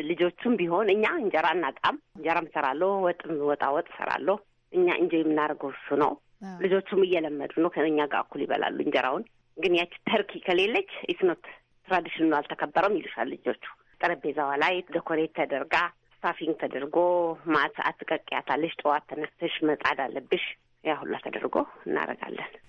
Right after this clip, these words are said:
Speaker 2: አሁን ተጥዳ በስላለች ተርኪዋ?
Speaker 1: ገና እየበሰለች ነው።
Speaker 2: እየበሰለች ነው። ቤተ
Speaker 1: አዎ።
Speaker 2: ዘመድም እየመጡ ነው። መንገድ ላይ ናቸው።
Speaker 1: ቤተሰብ፣ አዎ፣ እህቴ እየመጣች ነው።
Speaker 2: አዎ።
Speaker 1: she's on her way ልትረዳኝ ማለት ነው።
Speaker 2: ም።
Speaker 1: አብረን አንዳንድ ነገር ስራ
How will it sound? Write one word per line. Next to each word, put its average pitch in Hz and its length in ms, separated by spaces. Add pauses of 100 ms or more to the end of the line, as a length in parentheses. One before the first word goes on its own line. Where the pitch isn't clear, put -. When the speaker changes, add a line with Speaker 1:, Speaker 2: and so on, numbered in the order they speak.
(100)
Speaker 2:
አሁን 190 260
ተጥዳ 190 380
በስላለች 185 600 (180)
ተርኪዋ? - 360 (340)
Speaker 1:
ገና 185 220
እየበሰለች - 640
ነው። 151 220
Speaker 2:
እየበሰለች 196 640
ነው። 254 180 (320)
ቤተ 185 200
Speaker 1:
አዎ። 170 120
Speaker 2:
ዘመድም 190 340
እየመጡ 185 480
ነው። 170 200
መንገድ 180 300
ላይ 180 160
ናቸው። 170 300
Speaker 1:
ቤተሰብ፣ 240 320
አዎ፣ 165 260
እህቴ 180 300
እየመጣች 147 580
ነው። - 120 (260)
Speaker 2:
አዎ። 175 180
Speaker 1:
she's - 200
on 151 160
her 151 140
way 160 180 (580)
ልትረዳኝ 185 600
ማለት 135 280
ነው። - 120 (120)
Speaker 2:
ም። 185 140
Speaker 1:
አብረን 147 280
አንዳንድ 147 360
ነገር 143 220
ስራ - 160